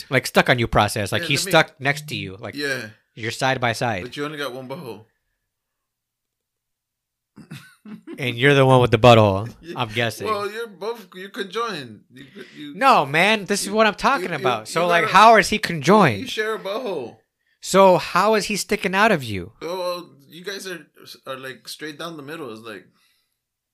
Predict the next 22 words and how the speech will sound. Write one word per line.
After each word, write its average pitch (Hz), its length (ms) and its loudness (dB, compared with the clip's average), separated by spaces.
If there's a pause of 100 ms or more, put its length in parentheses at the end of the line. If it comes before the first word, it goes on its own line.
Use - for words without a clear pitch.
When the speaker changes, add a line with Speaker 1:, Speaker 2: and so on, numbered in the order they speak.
(840)
Speaker 2:
like 110 200 -18
a 101 160 -16
centaur, 104 560 -16
but - 260 -20 (320)
with - 100 -20
two 110 140 -18
people. 101 460 -20 (1120)
Speaker 1:
Two 190 200 0
heads? 185 580 2
Speaker 2:
Yeah. 131 500 -8
Speaker 1:
Like 120 280 2 (140)
the 139 80 0
fucking 147 560 0
movie, 147 460 2
uh, 143 180 4
or 127 140 2
like 123 140 0
the 127 80 -4
T 160 180 -4
V 180 120 -2
show? 202 360 2 (240)
Speaker 2:
Yeah. 127 280 -10